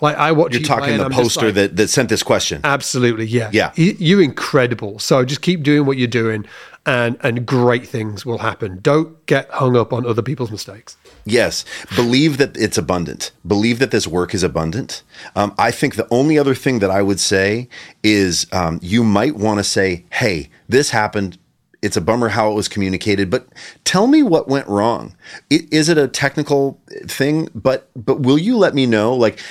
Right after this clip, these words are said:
Speaker 2: how could I avoid this for myself in the future?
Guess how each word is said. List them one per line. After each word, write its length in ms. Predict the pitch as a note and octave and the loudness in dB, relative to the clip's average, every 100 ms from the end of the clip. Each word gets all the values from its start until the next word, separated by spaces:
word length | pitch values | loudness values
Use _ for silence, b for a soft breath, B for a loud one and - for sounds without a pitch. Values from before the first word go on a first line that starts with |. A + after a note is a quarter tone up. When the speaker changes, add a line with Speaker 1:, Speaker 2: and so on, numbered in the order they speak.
| B | B
Speaker 2:
how 220 | - F3+ | -2 -2
could 200 | A#3+ D3+ | 0 -2
I 160 | C#3+ B3 | 0 2
avoid 400 | C#3+ F#2+ G#2 F#2 | 2 2 2 2
this 160 | G2 | 0
for 160 | - G#2+ | 0 0
myself 440 | G2+ F#2+ D3 B2+ | 0 0 0 0
in 60 | A2+ | -2
the 80 | G2+ | -2
future? 480 | - D#3+ - G1+ | -2 -4 -4 -8